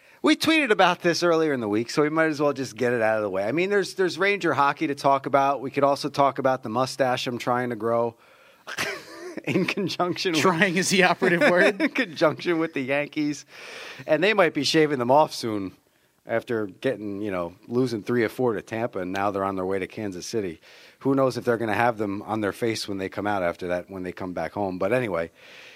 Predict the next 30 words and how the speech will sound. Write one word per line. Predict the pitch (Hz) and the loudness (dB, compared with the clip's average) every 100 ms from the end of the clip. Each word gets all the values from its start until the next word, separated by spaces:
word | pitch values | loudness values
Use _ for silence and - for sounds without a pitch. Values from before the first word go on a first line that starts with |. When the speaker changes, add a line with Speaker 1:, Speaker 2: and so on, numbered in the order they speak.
| - | -2
Speaker 1:
we're | 202 | 0
gonna | 269 294 | 2 0
start | - 262 247 | 2 2 2
with | 214 - | -2 -4
deflated | 170 - 226 269 233 | -6 0 0 0 -2
balls | 135 226 320 180 | 2 4 4 2
again, | - 165 175 | -2 -2 0
everybody. | 165 156 165 254 | -2 0 2 2
It's | 285 285 | -2 -2
another | 277 330 339 | 2 2 2
week, | 311 359 339 | 0 -2 0
and | 247 | 2
we're | 226 | 2
gonna | 226 233 | 2 0
talk | 311 302 339 | 2 2 2
about | 240 285 285 | -2 -2 -2
deflated | 180 247 254 262 | -4 -2 -2 -4
footballs | - 247 196 156 131 | -2 -2 2 0 0
again. | 131 113 98 185 | -6 -8 -2 2
Now, | 202 101 - _ - - - - - _ _ _ _ _ _ | 2 2 -6 _ -20 -20 -20 -20 -20 _ _ _ _ _ _
Lou | 151 196 311 339 | -4 0 2 2
thinks | - 240 240 226 - - - - | 0 0 0 0 -8 -8 -10 -10
we | 165 226 | -4 -2
have | 208 208 190 143 127 | 2 4 2 0 0
differing | 196 196 185 175 147 | 2 2 0 0 0
opinions | 135 160 151 131 101 | -2 -2 0 -2 -4
on | 98 85 73 | -6 -8 -10
this, | 67 - | -14 -4
but | 143 156 | 2 4
I | 180 190 190 | 4 4 0